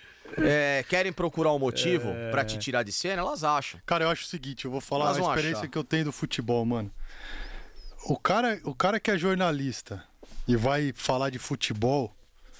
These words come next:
Speaker 3: mano, o cara querer ser um puta intelectual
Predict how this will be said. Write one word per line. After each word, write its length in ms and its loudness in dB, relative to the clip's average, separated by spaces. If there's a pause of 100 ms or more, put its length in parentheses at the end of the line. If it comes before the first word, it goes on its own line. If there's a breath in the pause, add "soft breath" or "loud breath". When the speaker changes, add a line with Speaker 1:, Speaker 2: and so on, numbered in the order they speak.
(800 loud breath)
Speaker 3:
mano, 220 4
o 40 -4
cara 280 2
querer 300 0
ser 160 -2
um 80 0
puta 340 0
intelectual 1200 2